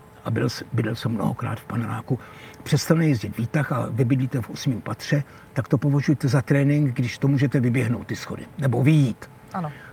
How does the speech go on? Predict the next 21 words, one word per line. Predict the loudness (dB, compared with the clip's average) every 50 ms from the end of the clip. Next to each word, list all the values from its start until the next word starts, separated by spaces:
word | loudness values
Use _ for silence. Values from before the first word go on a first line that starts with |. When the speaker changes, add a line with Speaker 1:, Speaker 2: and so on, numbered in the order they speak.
| -20 -20 -8 -4
Speaker 1:
A | -2 0
nebo | 2 4 4 4 4 4 4 4 4 2 0 -2 -6 -12 -18 -18 -20 -12 -6 0
byli | 2 2 2
tam | 2 2 2 4
lidi, | 4 4 2 2
kteří | 2 2 2 2
bydleli | 4 2 2 2 2 2 0
v |
prvním | 0 0 4 4 4 4 4
patře | 2 0 -2 -2 -2 0 0
a | 0 -2 -4 -8 -16 -20 -14 -4
jenom | 0 2 2 4 4
nadávali. | 2 2 2 0 0 -2 -4 -6 -8 -10 -16 -20 -20 -20 -20 -20 -20 -16
Speaker 2:
Přesně | -14 -14 -12 -10 -10 -10 -10
tak. | -10 -12 -12 -10 -4 -2
Speaker 1:
Jo? | 0 0 0 -2 -6 -10 -20 -20 -16 -2
Čili, | 2 4 4 4 4 0 -4 -10 -8 -6
eh, | -6 -6 -6 -8 -10 -12 -16 -10 0 2
musíte | 2 4 4 4 2 2
si | 2 2 2
vybrat. | 2 2 2 0 -4